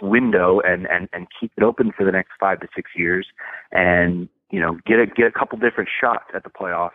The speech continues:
and, and maybe make a run? It's, it's a weird balance to strike, and it's, you know, it, it's not just in baseball. We see this in a lot of sports, um, where, you know, teams try to keep that competitive window open. And that's what the Orioles, you know, th-, this, this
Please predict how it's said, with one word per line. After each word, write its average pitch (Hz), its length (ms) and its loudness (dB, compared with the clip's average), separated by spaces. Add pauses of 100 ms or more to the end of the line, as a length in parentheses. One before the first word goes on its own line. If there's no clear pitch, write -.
(120)
and, 87 180 -16
and 92 180 -8
maybe 98 240 -2
make 92 220 -2
a - 60 -12
run? 92 260 -4
It's, 87 140 -12 (400)
it's 131 140 0
a 143 60 4
weird 143 280 2
balance 127 320 2
to 110 100 -14
strike, - 320 -4
and 104 120 -8
it's, 95 100 -14 (140)
you 113 100 -12
know, 95 140 -8
it, 92 180 -6
it's 143 140 -4
not 147 180 0
just 123 140 -8
in 107 80 -4
baseball. 117 380 -2
We 110 140 -4
see 120 80 -6
this 113 160 -6
in 110 60 -6
a 107 80 -2
lot 117 180 2
of 110 140 -4
sports, 92 300 -8 (500)
um, 87 320 -4
where, 98 500 2
you 98 80 -4
know, 95 160 -4
teams 110 280 -2
try 117 160 0
to 117 60 -6
keep 117 220 -6
that 107 200 2
competitive 110 520 0
window 101 460 0
open. 90 300 0 (440)
And 92 80 -4
that's 101 160 0
what 104 100 -12
the 107 80 0
Orioles, 104 400 4 (140)
you 95 160 -6
know, 85 120 -2
th-, 104 160 -4
this, 113 240 2
this 131 120 2